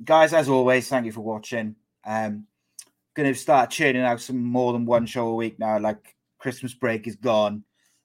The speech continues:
Um, I've had a little break to, just to re-, repair my brain,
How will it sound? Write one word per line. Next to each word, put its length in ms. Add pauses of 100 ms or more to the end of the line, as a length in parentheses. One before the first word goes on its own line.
(160)
Um, 480
I've 160
had 200
a 20
little 200
break 440
to, 340 (340)
just 200
to 180
re-, 420
repair 520
my 160
brain, 600